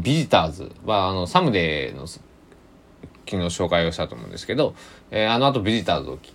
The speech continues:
き、えー、聴き終わって、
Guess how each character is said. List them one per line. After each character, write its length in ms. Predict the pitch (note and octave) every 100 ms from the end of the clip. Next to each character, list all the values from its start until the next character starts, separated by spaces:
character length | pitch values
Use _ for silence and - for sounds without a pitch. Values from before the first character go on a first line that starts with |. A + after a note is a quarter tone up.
| -
き、 280 | A#2 F#2+ -
え 1500 | D2 C#2+ A1+ A1 G1+ G1+ G1+ G1+ G1+ G1+ G1+ G1+ - - - - - - - - - - - - - - - - - -
ー、 40 | -
聴 40 | -
き 80 |
終 80 | A#2
わ 140 | A2 G#2+
っ 80 | - - -
て、 380 | - A#2+ G#2 -